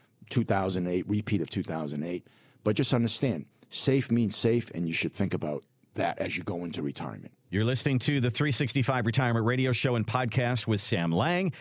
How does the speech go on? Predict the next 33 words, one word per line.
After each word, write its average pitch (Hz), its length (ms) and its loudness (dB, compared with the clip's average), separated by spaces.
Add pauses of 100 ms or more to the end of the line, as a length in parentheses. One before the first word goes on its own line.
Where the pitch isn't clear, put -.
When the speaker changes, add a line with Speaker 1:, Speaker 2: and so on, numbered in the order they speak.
(180)
Speaker 2:
and 104 220 0
today 123 260 2
we're 127 120 2
talking 127 420 0
about 107 240 2
these 107 180 0
bank 202 300 -2
failures. 71 640 -4
Should 139 400 0
you 175 140 2
be 160 160 0
concerned 175 500 0
about 98 240 0
it? 69 100 -4
Should 131 280 0
you 165 100 2
move 165 400 0
your 151 160 2
money 117 320 2
away 104 300 2
from 110 200 0
the 104 60 4
bank 98 360 -2
that - 200 -2
you're 101 80 2
in? 95 240 2
We're 101 80 4
gonna 127 160 0
be 117 100 2
dealing 156 360 2
with 117 140 2
that 104 180 0
today 90 260 0